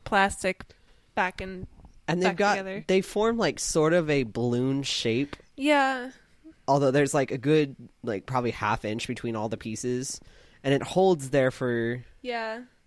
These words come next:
Speaker 2: maybe two seconds,
Speaker 1: Yeah, but
Speaker 2: and
Speaker 1: then
Speaker 2: then it just
Speaker 1: physics is like, "No,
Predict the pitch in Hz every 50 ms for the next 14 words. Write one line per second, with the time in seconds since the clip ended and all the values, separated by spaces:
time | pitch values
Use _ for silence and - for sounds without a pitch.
0 | _ _ - 254 339 285 135 104 95 85 67 - - - 131 135 139 139 135 -
1 | - 131 120 - 139 127 302 302 294 285 - 269 - 302 294 294 285 320 320 -
2 | 302 294 285 - 269 269 - - - 254 233 - 220 226 214 208 214 208 - -
3 | - 302 320 262 277 294 311 320 330 330 311 311 311 302 302 294